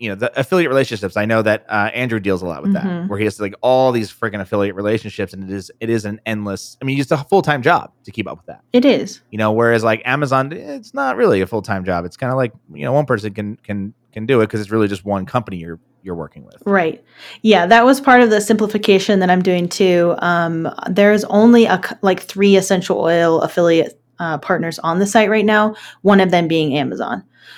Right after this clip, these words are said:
Speaker 2: So
Speaker 1: Hmm.
Speaker 2: I'm
Speaker 1: Oh, so there are other ones.
Speaker 2: gearing, yeah, there's two other ones, but I'm gearing everything over to Amazon and trying to make that more of the focus. Um,
Speaker 1: Mm-hmm.
Speaker 2: so we'll see how that works out. You know, I, it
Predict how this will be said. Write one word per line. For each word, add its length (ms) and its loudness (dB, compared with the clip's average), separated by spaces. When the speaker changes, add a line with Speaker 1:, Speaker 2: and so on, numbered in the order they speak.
Speaker 2:
So 500 6
Speaker 1:
Hmm. 80 0
Speaker 2:
I'm 400 2
Speaker 1:
Oh, 120 4
so 100 -2
there 180 4
are 220 4
other 160 2
ones. 80 0
Speaker 2:
gearing, 420 8
yeah, 220 6
there's 220 2
two 180 6
other 240 6
ones, 380 0
but 120 2
I'm 180 4
gearing 360 4
everything 400 2
over 340 0
to 240 2
Amazon 520 0
and 220 -4
trying 300 -2
to 100 -6
make 160 -2
that 180 -2
more 160 0
of 80 -2
the 60 2
focus. 540 0
Um, 260 4
Speaker 1:
Mm-hmm. 80 -4
Speaker 2:
so 160 4
we'll 120 8
see 140 6
how 140 8
that 140 4
works 220 -2
out. 240 -2
You 80 -4
know, 140 -2
I, 360 2
it 100 2